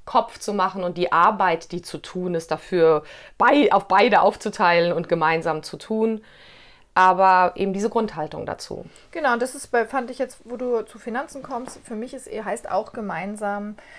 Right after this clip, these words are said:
Speaker 2: äh, oder für uns als Familie heißt eben auch, äh, es gemeinsam zu machen, heißt eben, es verdienen beide Geld. Und nicht nur einer und der Mann, weil du am Anfang so schön gesagt hast, es profitieren ja eben auch, ähm, beide davon.
Speaker 1: Ja.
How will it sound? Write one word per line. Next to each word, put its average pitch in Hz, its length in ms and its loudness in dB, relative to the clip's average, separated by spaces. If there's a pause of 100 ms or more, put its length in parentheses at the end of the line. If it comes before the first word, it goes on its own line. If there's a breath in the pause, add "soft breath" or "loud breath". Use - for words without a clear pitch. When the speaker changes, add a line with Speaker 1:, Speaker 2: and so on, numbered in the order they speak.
(440 loud breath)
Speaker 2:
äh, - 140 -4
oder 190 240 -6
für - 140 -18
uns 277 360 -12
als 208 300 -10
Familie 214 420 -10
heißt 202 220 -12
eben 202 180 -12
auch, - 460 -10
äh, 202 180 -10
es - 200 -14
gemeinsam 196 520 -12
zu 196 120 -16
machen, 180 340 -14
heißt 180 260 -16
eben, 190 200 -16
es 185 100 -18
verdienen 170 400 -18
beide 277 300 -4
Geld. 302 480 -4 (440 soft breath)
Und 208 200 -12
nicht 330 220 -10
nur 302 200 -2
einer 262 320 -4
und 247 120 -8
der 247 100 -2
Mann, 240 220 -6
weil 214 100 -4
du 220 80 -2
am 202 100 -4
Anfang 208 320 -10
so 214 140 -12
schön 208 280 -10
gesagt 196 300 -8
hast, 196 80 -10
es - 140 -16
profitieren 190 560 -14
ja 180 160 -12
eben - 260 -12
auch, - 300 -12 (100)
ähm, 180 240 -12
beide 214 320 -4
davon. 226 560 -8
Speaker 1:
Ja. 185 220 -6